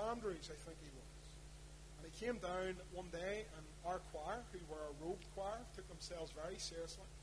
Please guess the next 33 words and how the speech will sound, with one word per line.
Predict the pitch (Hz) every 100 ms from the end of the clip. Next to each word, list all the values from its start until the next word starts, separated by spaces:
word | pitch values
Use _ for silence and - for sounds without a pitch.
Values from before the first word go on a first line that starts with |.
| - - - -
Uh, | 147 147 147 - -
not | 202 196
like | 175 165
our | 170 -
choir, | 180 180
they | 180 190
only | 180 156 151
mess | 165
about, | 156 147 151 - 170
you |
know. | 165 208 - - -
They, | 196 220
these | 226 247
guys | 226 214 214
took | - 214
themselves | 208 185 196 190
very | 180 190 196
seriously. | - 185 180 185 185 - - - - - - -
David | 185 202 196
Maxwell | 202 - 202 180
got | 175
up, | 185 185
he | 165
announced | 175 208 -
the | 180
hymn, | - 180 180 160
and, | 147 - - -
and | 151
it | 156
was | 156
sung | - 196 196 196
with | 170 - - - - -
not | 233 254